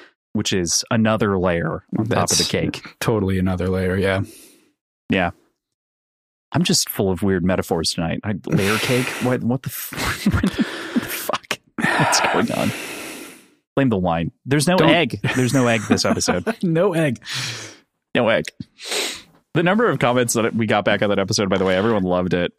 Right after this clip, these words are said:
Speaker 1: They were like, "More egg talk, please." <laughs> And it's like, "What?" But yeah, so Lysander does see this, though, as a trap in the moment, but Diomedes absolutely isn't springing that kind of a trap on him.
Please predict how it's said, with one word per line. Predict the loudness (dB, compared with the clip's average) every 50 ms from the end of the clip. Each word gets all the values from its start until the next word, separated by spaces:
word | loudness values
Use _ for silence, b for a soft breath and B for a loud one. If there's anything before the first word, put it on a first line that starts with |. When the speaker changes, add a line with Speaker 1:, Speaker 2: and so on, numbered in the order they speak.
| _ _
Speaker 1:
They | -2 -2 0
were | 0 0
like, | 0 0 -2 -2 -2 -2
"More | 0 2 2 2 2
egg | 2 2 0 0
talk, | 0 0 0 0 -2 -4 -4
please." | -2 0 2 2 2 0 -2 0
<laughs> | 0
And | 0 0
it's | 0 -2 -2
like, | -2 -2 _ _ -12 -10 -10 -8 -4 -6 -6 -4 -2
"What?" | -4 -4 -2 -4 -6 -4 -6 -10 -10 _ B B B B B B B _ _ _ _ _ _ _ _ _ _
But | -2 0 0 0 0 -2 -4 _
yeah, | -2 0 0 0 0 -2 -4 -10 -20 -20 _ _ _ _
so | -2 0 0 0 0 -2 -4 -6 _ _ _ _ _ _ _ _ _ _ _ _ _ -14 _ 0
Lysander | 0 2 2 2 2 2 2 2 2
does | 4 4 2 2
see | 2 2 0 2
this, | 2 2 0 2 0
though, | 0 0
as | 0 -2
a | -4
trap | -2 -2 -2 -2 -2
in | -2
the | -2 0
moment, | 0 0 0 0 -2 -2
but | -4 -2
Diomedes | 0 2 2 4 4 2 2 4 2 2 2 0 -2 -2
absolutely | -2 -2 0 0 0 0 2 0 0 0 0 0 0
isn't | -2 -2 -2 -2 -2
springing | -2 -4 -4 -2 -2 0 2 2 2 2 0 0
that | 0 0 -2 -2 -2 -4 -4
kind | -2 0 2 2 2 0
of | 0
a | -2
trap | -2 -2 -2 -2 -2 -2
on | -2 0 0 2
him. | 2 2 0 -2